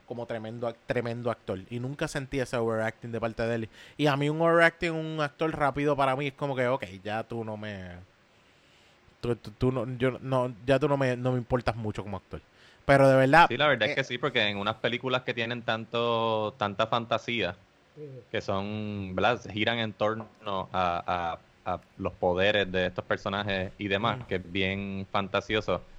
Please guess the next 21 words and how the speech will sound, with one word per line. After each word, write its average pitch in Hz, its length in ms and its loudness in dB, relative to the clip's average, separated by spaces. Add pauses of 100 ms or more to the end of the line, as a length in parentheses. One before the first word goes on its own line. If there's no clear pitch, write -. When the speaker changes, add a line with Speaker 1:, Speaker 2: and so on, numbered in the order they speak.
(300)
Speaker 1:
Ujú. 147 280 -10
Speaker 2:
él, 107 360 0
pues, 107 220 0
le 95 140 2
daba, 90 1200 2
le 92 100 -4
daba 87 140 0
una 95 260 -2
dosis 101 500 -2
de, 92 420 4
de 90 140 -2
realismo 90 600 -2 (160)
a, 87 240 -2
a 92 140 -2
los 90 80 -2
Speaker 1:
Ujú. - 80 -10
Speaker 2:
personajes, 95 440 -2
¿verdad? 82 240 -6 (320)
Speaker 1:
Exacto. 110 320 -8
Speaker 2:
Teniendo 90 480 -4
que, 98 320 2